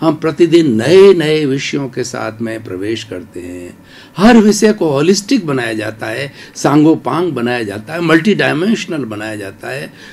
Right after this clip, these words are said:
उसके अंदर ऐसी सामग्री डाली जाती है कि हर वर्ग के लिए, हर रुचि वाले के लिए, हर मेंटल स्टेटस के लिए और हर सोच वाले व्यक्ति के लिए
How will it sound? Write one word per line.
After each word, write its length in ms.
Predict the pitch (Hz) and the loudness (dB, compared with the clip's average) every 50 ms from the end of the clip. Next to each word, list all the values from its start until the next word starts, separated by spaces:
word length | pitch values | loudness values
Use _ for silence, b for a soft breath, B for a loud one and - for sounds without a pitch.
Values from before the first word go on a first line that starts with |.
| B B | B B
उसके 260 | - 147 147 - - 156 | -2 -2 0 0 0 0
अंदर 160 | 143 135 131 | 0 -2 -2
ऐसी 280 | 131 135 139 - 139 | -4 -6 -6 -6 -6
सामग्री 580 | 120 - - 107 110 113 143 165 170 196 202 196 | -6 -6 -6 -6 -4 -4 -4 -4 -2 -2 -2 -2
डाली 320 | 147 120 110 113 117 117 | -2 -2 -2 -2 -4 -4
जाती 380 | 104 104 98 101 98 98 131 120 | -4 -6 -8 -10 -10 -8 -6 -4
है 280 | 113 123 139 156 B B B B B B - | -4 -4 -6 -8 B B B B B B -2
कि 100 | - 143 | 0 0
हर 260 | 135 104 123 135 143 | 0 2 2 2 2
वर्ग 320 | 147 131 139 139 139 127 - - | 4 4 4 2 2 0 -2 -2
के 120 | 143 143 | -2 -2
लिए, 460 | 131 131 131 135 139 139 143 139 139 b b b b b - - | 0 0 0 0 0 0 -2 -2 -4 b b b b b -4 0
हर 180 | 131 135 135 | 2 4 4
रुचि 380 | 123 120 131 127 127 - 160 151 | 4 4 4 4 2 2 2 2
वाले 340 | 143 139 135 131 135 143 127 | 2 2 2 2 0 0 -2
के 160 | 123 135 135 | -2 -4 -4
लिए, 360 | 131 131 135 139 139 139 - B B B B B - | -2 -2 0 0 -2 -2 -4 B B B B B -6
हर 180 | - 131 131 120 | -2 -2 0 0
मेंटल 460 | 107 113 117 127 131 127 160 151 139 | 2 2 2 2 0 0 0 -2 -2
स्टेटस 480 | 135 - - - 135 123 131 135 127 131 | -2 -4 -4 -6 -6 -6 -6 -8 -8 -4
के 140 | - 139 131 | -2 -2 0
लिए 420 | 120 117 120 127 135 143 147 151 B B B B B B | 0 0 0 0 0 0 -2 -4 B B B B B B
और 520 | - 139 151 165 196 214 214 220 262 - b b b b b - - - - | -6 0 2 4 6 6 6 4 2 0 b b b b b -20 -20 -12 -4
हर 300 | - 160 196 240 240 220 | 2 4 6 6 6 4
सोच 500 | 214 - - - 143 160 196 254 - - | 2 0 0 4 6 8 8 6 6 4
वाले 360 | 175 165 147 143 135 135 120 | 0 0 0 0 0 0 0
व्यक्ति 420 | 110 104 104 101 107 - 117 113 | -2 -2 -6 -8 -10 -8 -6 -6
के 160 | 107 110 113 104 | -6 -4 -6 -6
लिए 520 | 98 95 98 104 113 131 151 170 180 180 | -6 -6 -4 -2 -2 0 0 -2 -4 -6